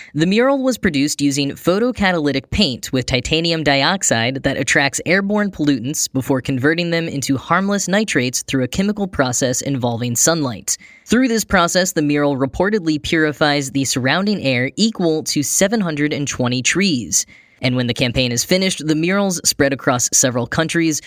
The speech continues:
should be doing the work of three thousand." End quote.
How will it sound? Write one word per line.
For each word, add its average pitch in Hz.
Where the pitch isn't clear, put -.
should 170
be 170
doing 208
the 202
work 135
of 135
three 131
thousand." 127
End 113
quote. -